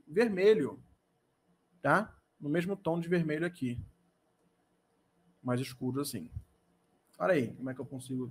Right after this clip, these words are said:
fazer uma decoração interessante. Vamos ver algumas imagens que eu peguei lá. Do que, que a gente pode utilizar. Ou até mesmo essa daqui de, de frio.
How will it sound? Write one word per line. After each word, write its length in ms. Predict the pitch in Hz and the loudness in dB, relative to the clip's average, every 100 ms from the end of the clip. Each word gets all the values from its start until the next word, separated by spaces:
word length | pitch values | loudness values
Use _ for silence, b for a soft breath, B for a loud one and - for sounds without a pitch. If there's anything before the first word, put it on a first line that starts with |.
| - | -8
fazer 180 | 135 123 | -8 -4
uma 140 | 127 | -2
decoração 560 | 127 123 131 123 - 123 | -2 -2 0 0 0 -2
interessante. 680 | 123 135 135 - 87 - - b b b b b | 0 2 0 -2 -8 -12 -18 b b b b b
Vamos 300 | - 214 240 | 2 4 8
ver 80 | 196 | 10
algumas 300 | 202 196 180 | 10 10 6
imagens 320 | 170 151 151 | 8 8 8
que 60 | - | 4
eu 40 | |
peguei 260 | - 139 139 | 4 6 10
lá. 400 | 156 180 113 - _ _ _ _ _ _ _ _ _ _ _ _ - | 12 12 8 -2 _ _ _ _ _ _ _ _ _ _ _ _ -10
Do 120 | 131 | -4
que, 120 | 139 | -4
que 160 | 123 139 | -2 -2
a 40 | |
gente 180 | 127 123 | -2 0
pode 160 | 127 120 | -2 -2
utilizar. 640 | - 120 127 160 117 - _ _ _ _ _ - | -2 2 8 8 8 0 _ _ _ _ _ -6
Ou 80 | 165 | 0
até 180 | 170 196 | 2 4
mesmo 240 | 196 190 | 2 2
essa 160 | 180 175 | 2 2
daqui 280 | 160 - | 0 -4
de, 240 | 151 147 147 | -4 0 0
de 160 | 147 | -2
frio. 420 | 156 - 131 120 | -6 0 2 2